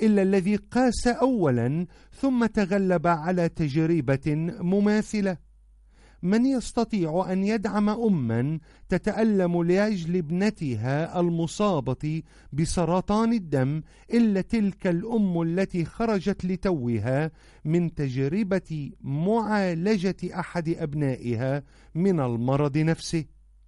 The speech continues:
من يستطيع أن يتفهم الضغط والقلب المتألم والحزن والأسى وعمق الحياة وكل أبعاد المعاناة إلا الخادم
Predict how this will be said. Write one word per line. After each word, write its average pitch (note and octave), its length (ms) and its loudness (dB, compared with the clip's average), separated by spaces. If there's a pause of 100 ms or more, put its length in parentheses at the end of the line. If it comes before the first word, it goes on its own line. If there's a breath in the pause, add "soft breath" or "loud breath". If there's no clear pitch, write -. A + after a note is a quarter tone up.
(420 soft breath)
من A3+ 240 4
يستطيع G#3+ 800 0
أن G3 120 2
يتفهم G3+ 680 0
الضغط F3 540 -2
والقلب F3+ 680 0
المتألم E3+ 1000 0 (320 soft breath)
والحزن F3 680 0
والأسى E3 880 0 (320 soft breath)
وعمق E3+ 640 0
الحياة F#3+ 840 0
وكل F#3+ 560 0
أبعاد F#3+ 560 0
المعاناة F#3 840 2 (560 soft breath)
إلا G#3 340 4
الخادم E3 1000 0